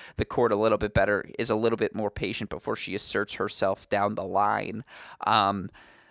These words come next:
that said, again, Azarenka's been striking the ball so well this week. Four and oh over Yastremska, six and two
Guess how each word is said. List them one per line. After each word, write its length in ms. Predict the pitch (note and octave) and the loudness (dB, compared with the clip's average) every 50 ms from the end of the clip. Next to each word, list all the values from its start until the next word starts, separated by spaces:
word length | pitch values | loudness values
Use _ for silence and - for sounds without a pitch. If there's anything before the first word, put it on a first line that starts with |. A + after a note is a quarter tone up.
| _ - | _ 4
that 200 | - C#3+ D#3 - | 6 6 6 6
said, 300 | - F#3+ E3+ C#3 B2+ A#2 - | 6 8 8 8 8 8 6
again, 300 | - A2 - A#2 A2 G#2 | 2 4 4 4 6 6
Azarenka's 680 | G#2 A2 A2+ - A2+ G2+ G2+ G#2+ G#2+ - A2+ G2+ - - | 6 6 4 4 4 2 2 2 2 0 -2 -4 -4 -4
been 200 | - F2+ F2 - | -6 -6 -4 -4
striking 400 | - - - A2+ G#2+ G#2+ - G#2 | -6 -4 0 0 0 0 0 -4
the 80 | G#2 | -2
ball 160 | - E2+ F2 | -2 -2 -2
so 220 | F2+ - - A2 F#2+ | 0 -2 0 0 0
well 240 | G2 E2+ E2 F2+ - | 2 2 0 0 0
this 240 | - - - - | -4 -8 -8 -8
week. 200 | - - - - | -10 -12 -12 -6
Four 340 | - - - A#2+ A#2 A#2 A#2+ | -6 -4 -2 0 0 2 2
and 80 | A#2 A2+ | 4 4
oh 220 | G#2+ G#2 G2+ A2+ - - - | 4 4 2 0 -2 -6 -6
over 180 | A#2 A2 A2+ G#2 | -4 -4 -4 -4
Yastremska, 840 | G2 - - - - G2 G2 G#2+ - - - F#2+ F2 G2 G#2 - _ _ _ | -4 -6 -6 -4 -2 -2 -2 -2 -4 -2 0 2 2 2 2 0 _ _ _
six 380 | - - - - C#3 - - - | -8 -4 0 0 0 0 0 -2
and 160 | B2 A#2+ - | -2 -4 -2
two 300 | - A2+ G#2 G#2 G#2 | -2 -2 -2 -2 -4